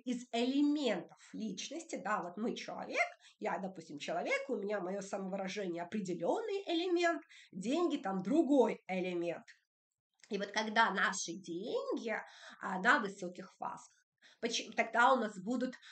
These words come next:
а, больше возможностей, да, и вот этот саженец розы, пример которого я приводила,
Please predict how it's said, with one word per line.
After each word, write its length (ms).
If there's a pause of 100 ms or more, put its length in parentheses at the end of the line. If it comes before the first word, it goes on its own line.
(200)
а, 80
больше 720
возможностей, 1120
да, 200
и 80
вот 180
этот 240
саженец 600
розы, 420
пример 340
которого 440
я 180
приводила, 680